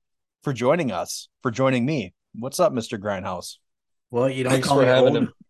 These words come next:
Speaker 2: old reliable for nothing. Here I am once again propping
Speaker 1: It's
Speaker 2: up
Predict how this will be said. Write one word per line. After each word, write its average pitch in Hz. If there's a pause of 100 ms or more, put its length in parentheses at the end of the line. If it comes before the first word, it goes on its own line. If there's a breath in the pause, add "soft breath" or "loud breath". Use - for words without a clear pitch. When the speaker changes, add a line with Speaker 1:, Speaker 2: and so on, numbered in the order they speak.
(160)
Speaker 2:
old 156
reliable 151
for 143
nothing. 131
Here 120
I 127
am 127
once 120
again 113
propping 151
Speaker 1:
It's 156
Speaker 2:
up 135